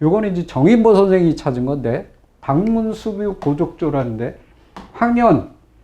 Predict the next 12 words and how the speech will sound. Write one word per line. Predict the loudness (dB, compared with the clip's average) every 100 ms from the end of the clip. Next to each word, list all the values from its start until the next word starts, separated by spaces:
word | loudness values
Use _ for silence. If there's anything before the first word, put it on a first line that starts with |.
| _
서남쪽 | -12 -4 0 0 2 2 2 2
이십오 | -2 -4 -2 2 2
리에 | 2 2 2 0 -4 -16 _
옛 | 2 2 0
자성에 | -8 -6 -2 0 2 0 -4 -10 _ -20 _ _ _
백지래왕의 | 0 0 -4 _ _ _ -4 0 2 2 2 4 4 4 4 4 4 4 4 4 2
사당이 | -2 -6 0 2 2 0
있었다. | -2 -4 -8 -8 -10 -12 _ _ _ _ _ _ _ _ _ _ _ 2
이 | 2 4
백지는 | 0 0 -4 -2 2 4 4 4
뭐냐? | 4 4 2 -2 -6
백제. | -6 -2 0 0 -2